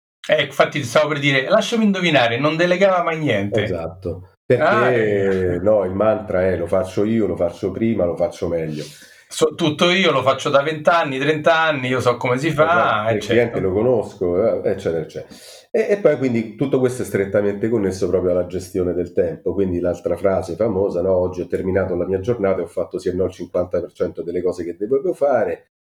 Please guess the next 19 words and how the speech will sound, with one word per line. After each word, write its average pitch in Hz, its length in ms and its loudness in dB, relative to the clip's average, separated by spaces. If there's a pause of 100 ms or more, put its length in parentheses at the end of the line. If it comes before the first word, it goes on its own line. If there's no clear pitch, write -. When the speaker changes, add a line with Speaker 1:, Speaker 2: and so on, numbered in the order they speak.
(260)
Speaker 2:
con 156 160 2
tutta 139 240 0
una 110 120 2
serie 104 220 0
di 98 80 -4
implicazioni, 117 720 0
quindi 90 240 -2
stress 98 520 0
che 90 100 -8
lo 92 100 0
portavano 95 500 0
anche 95 240 -2
ad 85 80 -2
alimentazioni 90 720 -2
sbagliate. 92 500 -2
Insomma, 117 320 0
una 160 160 4
persona 147 340 0
apparentemente, 120 1000 0